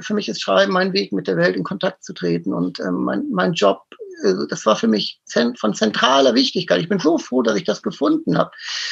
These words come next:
Und auf der anderen Seite war das Drogennehmen und der Kampf gegen die Sucht ein weiterer prägender Teil meiner Persönlichkeit, existenziell wichtig für mich. Und diese beiden Bereiche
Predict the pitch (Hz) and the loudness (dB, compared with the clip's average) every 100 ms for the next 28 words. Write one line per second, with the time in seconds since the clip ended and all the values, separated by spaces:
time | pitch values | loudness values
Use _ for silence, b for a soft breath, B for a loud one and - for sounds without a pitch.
0 | B B B _ _ - 202 208 190 220 | B B B _ _ 4 4 4 2 2
1 | 220 233 208 214 - 202 185 185 185 - | 2 2 4 2 2 0 4 4 0 -2
2 | 220 226 214 233 262 233 190 190 - - | 4 4 4 2 4 2 0 -2 -2 -4
3 | 98 _ - 240 110 - 240 226 240 226 | -4 _ -18 -2 0 2 0 2 0 0
4 | 220 185 277 - - 330 247 185 107 - | 0 -2 -2 -4 -18 -10 -6 -2 -2 -2
5 | 208 180 170 - - B - 190 196 269 | -2 2 2 0 -16 B -6 -2 2 2
6 | 302 269 233 226 131 131 117 117 214 180 | 2 2 2 0 0 0 0 0 -2 2
7 | 147 127 - 156 165 - - - - - | 2 2 -2 -4 -2 0 -2 -2 -6 -2
8 | 233 - 160 208 254 214 170 170 165 180 | -2 4 2 4 -2 -4 -4 -2 -2 -2
9 | 233 233 156 117 107 202 131 - 135 | -2 0 2 2 2 0 0 0 -4